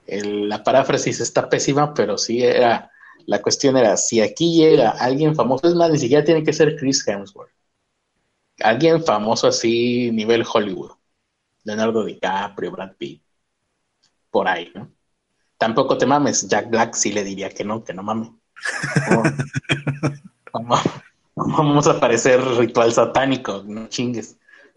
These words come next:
Pero, pues, alguien acá más o menos de Hollywood, cuando yo tenga sesenta años,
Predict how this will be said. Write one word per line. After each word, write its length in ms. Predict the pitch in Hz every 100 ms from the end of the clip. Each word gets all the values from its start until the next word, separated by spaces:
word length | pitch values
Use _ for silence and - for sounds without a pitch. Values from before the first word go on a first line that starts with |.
| _ -
Pero, 400 | 165 160 175 -
pues, 180 | 110 -
alguien 320 | 110 113 131
acá 340 | 113 - 107 117
más 220 | 117 -
o 60 | 113
menos 440 | 113 120 123 120
de 140 | 104 -
Hollywood, 540 | 117 110 110 123 - - _ _ _ _ _
cuando 220 | - 110 104
yo 160 | 110
tenga 260 | 117 123 135
sesenta 460 | 135 - 120 120 139 147
años, 420 | 139 139 -